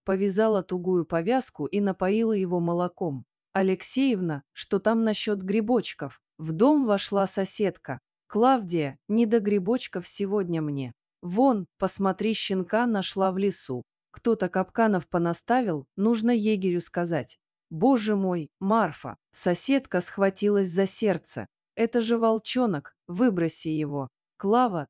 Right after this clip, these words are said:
ты в своём уме? Да какая разница, кто он, ему помощь нужна». Но как знаешь, и соседка ушла. Через неделю щенок встал на лапы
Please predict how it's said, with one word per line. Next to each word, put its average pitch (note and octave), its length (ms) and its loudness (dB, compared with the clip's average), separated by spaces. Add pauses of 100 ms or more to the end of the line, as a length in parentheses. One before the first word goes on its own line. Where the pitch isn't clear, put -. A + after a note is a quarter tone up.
ты A#3 140 0
в - 40 -18
своём G#3+ 540 0
уме? G#3 340 0 (160)
Да F#3 200 0
какая G#3+ 420 2
разница, G3 560 -2
кто G#3 320 -2
он, F#3 220 -2 (120)
ему G3+ 360 2
помощь A3 500 -2
нужна». F3 440 -2 (300)
Но G3 180 2
как B3 280 0
знаешь, A3 580 0 (120)
и G3 80 0
соседка G3+ 600 -2
ушла. F3 500 -2 (280)
Через G3 320 0
неделю G#3 460 0
щенок A3+ 480 -2
встал G3 360 0
на F#3 180 0
лапы G3+ 440 -2